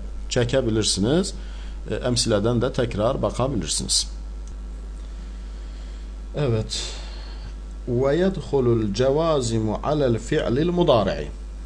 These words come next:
Bir de ve yedhulu dahil olur. El cevazimu cezm ediciler.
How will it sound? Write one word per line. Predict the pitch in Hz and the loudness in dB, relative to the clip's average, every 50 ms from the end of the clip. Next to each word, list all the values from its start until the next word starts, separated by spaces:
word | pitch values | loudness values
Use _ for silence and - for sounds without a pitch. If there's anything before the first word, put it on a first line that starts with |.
| - - - - - - - - | -10 -10 -10 -10 -10 -10 -8 -4
Bir | 147 160 180 170 | 0 2 2 4
de | 135 123 123 | 4 4 4
ve | 139 160 | 4 4
yedhulu | 170 160 135 120 113 - 117 113 107 101 | 4 2 0 -2 -2 -2 -2 0 0 0
dahil | 104 127 127 123 120 - 160 151 | 0 0 0 0 0 0 0 0
olur. | - - 107 107 110 127 147 165 180 180 202 - - - - - - - - - - - - | 0 0 0 2 4 4 4 4 4 2 0 -4 -6 -10 -10 -10 -10 -10 -10 -10 -8 -4 0
El | 151 160 170 175 160 131 | 0 2 2 2 0 0
cevazimu | 117 120 117 120 131 147 147 139 131 117 110 110 110 113 127 156 175 185 185 180 - - - | 2 4 4 6 6 4 4 4 2 0 0 0 0 2 2 2 4 2 2 0 -4 -6 -2
cezm | - 139 143 156 151 160 175 170 - - | 0 2 2 2 0 0 -2 -4 -2 -2
ediciler. | 117 104 - 101 90 87 90 87 87 87 - - - | -2 0 0 -2 -2 -2 -2 -2 -2 -4 -4 -8 -10